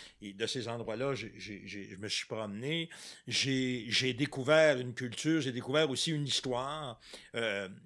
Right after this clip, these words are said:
je m'en doute. Moi qui ai beaucoup voyagé en, j'ai beaucoup voyagé en Europe, moi. Euh, moi, fasciné par le, par l'histoire. Puis, tu sais, quand tu voyages en Europe, puis tu, tu vois les grands monuments, les cathédrales, tu te dis, « My God, tu sais, je suis témoin de l'histoire de l'humanité. »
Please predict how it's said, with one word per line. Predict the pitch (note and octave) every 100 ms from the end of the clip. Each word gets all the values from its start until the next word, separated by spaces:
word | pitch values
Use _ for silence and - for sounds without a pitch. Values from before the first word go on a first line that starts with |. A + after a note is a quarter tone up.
| - - - B2
je | A2+
m'en | D3 C#3
doute. | B2 B2
Moi | D#3
qui | D3+
ai |
beaucoup | A#2+ -
voyagé | G#3 C3+ B2
en, | C#3
j'ai | G#2
beaucoup | G#2 -
voyagé | D#3 B2+
en | B2
Europe, | A#2+ G2+ A#2 -
moi. | G2+ G2+ - - - G#2
Euh, |
moi, | G#2 G#2+
fasciné | - A#2 - B2+ C#3
par | A2
le, | G#2 F#2+ F2+ E2+ E2+ - G#2+
par | A2
l'histoire. | G#2+ G#2 A#2+ A2+ C#3+ D#3 D2 G#1+ - _ _ _
Puis, | G#2 G2+
tu |
sais, | G3 G3+ -
quand | C#3+
tu | - C#3
voyages | D#3 G3+ G#3
en | F3+ C#3+
Europe, | C#3 B2+ G#2 C#3+ E3 E3+ E3 -
puis | - G#2
tu, | - - A2+
tu | - A2+
vois | B2 C3+
les | C3
grands | A2+ G#2+ B2+
monuments, | B2 B2+ A#2 A#2+ A#2+
les | A#2
cathédrales, | - B2+ C#3+ A2 A2 A#2+ A#2+ A#2
tu | A#2
te | F#2+
dis, « | G#2 A2
My | A2+ A2
God, | F2+ A2 G#2+ G#2+ -
tu | A2+
sais, |
je | G#2
suis | G2+ A2
témoin | - A2+ G#2+ A2 A2+
de | G#2+
l'histoire | G#2 G2+ - A#2+ A#2
de | A2
l'humanité. » | G#2+ G#2+ G#2+ G#2 - B2